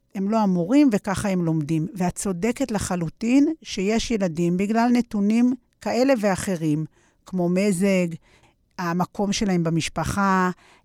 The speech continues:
אירועי החיים שהם חוו עד לרגע הנתון הזה שבו הם נפגשים מול הגבול, יש כאלה שמקבלים גבולות יותר בקלות, ויש כאלה שיותר קשה להם ללמוד את השיעור הזה.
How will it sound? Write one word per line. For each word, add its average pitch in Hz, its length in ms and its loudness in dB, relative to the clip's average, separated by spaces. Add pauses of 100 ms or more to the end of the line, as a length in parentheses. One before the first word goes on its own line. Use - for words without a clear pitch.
אירועי 190 280 2
החיים 220 520 2
שהם 214 320 2
חוו 190 480 2
עד 190 160 2
לרגע 185 440 0
הנתון 190 400 0
הזה 180 240 2
שבו 180 300 -2
הם 185 120 0
נפגשים 175 480 0
מול 185 200 2
הגבול, 196 420 2 (380)
יש 240 220 -2
כאלה 190 320 0
שמקבלים 220 520 -2
גבולות 214 380 -2
יותר 180 340 -2
בקלות, 165 560 -2
ויש 226 220 0
כאלה 254 420 0 (440)
שיותר 262 420 2
קשה 220 240 0
להם 196 180 4
ללמוד 185 280 4
את 180 120 -2
השיעור 175 400 -2
הזה. 165 200 -2